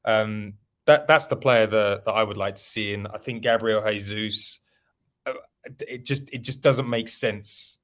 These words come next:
uh, to me. He's not, uh, he's, I don't think he's a, a good, would be as effective. And I hope that it's just a paper rumor and the,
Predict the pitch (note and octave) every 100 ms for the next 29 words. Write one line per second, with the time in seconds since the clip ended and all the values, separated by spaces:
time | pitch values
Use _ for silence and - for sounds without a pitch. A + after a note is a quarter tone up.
0 | _ A#2 G#2 G2 F#2 F2+ E2+ - - -
1 | A2+ G#2+ G#2 G#2 G#2+ A#2 A2+ G#2+ - -
2 | - A2+ G#2 G2+ - A2+ A2 A2 G2+ G2+
3 | G2 - - B2+ A2+ A2+ A2+ G#2+ G2+ G2
4 | - - - A#2+ - D#3 C3+ A2 G#2 G2+
5 | C3+ B2+ A#2+ - G#2+ G2+ F#2 _ _ -
6 | A2 - - A#2+ A2+ - G#2 - A2+ A2
7 | G2+ G#2+ G#2 G2 F#2 F#2 F#2 F#2+ F#2